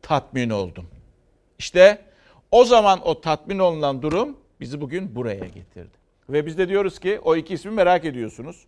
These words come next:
Siyaseten hala da, e, Türk siyasetin içerisindeler, anılıyorlar ve biliniyorlar.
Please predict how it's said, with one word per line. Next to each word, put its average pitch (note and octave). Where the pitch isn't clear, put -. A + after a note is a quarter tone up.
Siyaseten C#3
hala C#3
da, B2+
e, A#2
Türk A#2
siyasetin A#2
içerisindeler, A2+
anılıyorlar A#2
ve G2+
biliniyorlar. A2+